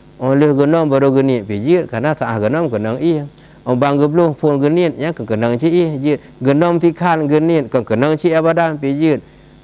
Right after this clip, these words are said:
Yang baik mana? Oh, kabeh rata mandum nenam baru nenit. Nya yang rata buno galai tamang suci sebab hana nit gayan. Nit besar kenang basah leh nit baru suci.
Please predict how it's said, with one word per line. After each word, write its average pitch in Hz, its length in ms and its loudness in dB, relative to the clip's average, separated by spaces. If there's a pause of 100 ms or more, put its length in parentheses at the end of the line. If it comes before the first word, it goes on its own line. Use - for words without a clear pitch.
(140)
Yang 160 480 2
baik 175 320 0
mana? 190 480 -2 (1300)
Oh, 175 240 0
kabeh 160 480 0
rata 151 720 0
mandum 143 480 0
nenam 175 480 -2
baru 143 400 2
nenit. 139 480 -2
Nya 175 160 0
yang 165 160 2
rata 135 480 0
buno 151 320 -2
galai 131 320 0
tamang 135 240 -2
suci 175 480 -2
sebab 123 320 -2
hana 117 240 -4
nit 196 240 0
gayan. 165 480 -4 (560)
Nit 170 320 2
besar 196 480 -2 (240)
kenang 156 480 0
basah 151 400 0
leh 147 240 0
nit 202 240 0 (160)
baru 139 320 0
suci. 113 400 -8